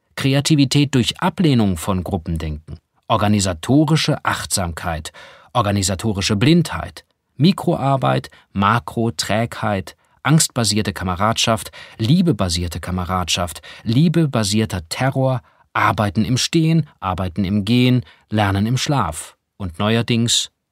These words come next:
Limetten. „Wie war's so bei Olfactory?“, fragte Dan und setzte sich auf einen übergroßen Gummipilz.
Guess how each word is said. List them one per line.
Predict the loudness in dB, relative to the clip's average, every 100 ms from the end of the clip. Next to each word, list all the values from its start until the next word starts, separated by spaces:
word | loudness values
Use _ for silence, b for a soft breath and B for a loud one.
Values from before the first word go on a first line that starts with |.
| _ _
Limetten. | -2 0 -2 -10 -20 _ _ _ _ _ _ _ _ _ _ _ _ _ _ _ _
„Wie | -2 2
war's | 2 4
so | 4
bei | 2
Olfactory?“, | 2 0 -2 -4 -2 -2 -2 -2 -8
fragte | -8 -2 -2 0 -2
Dan | 2 2 2
und | 2
setzte | 0 -2 -6 -6
sich | -4 -4
auf | -4
einen | -2 -2
übergroßen | 0 0 0 0 0 0 0
Gummipilz. | 2 0 -2 -8 -8 -4 -4 -6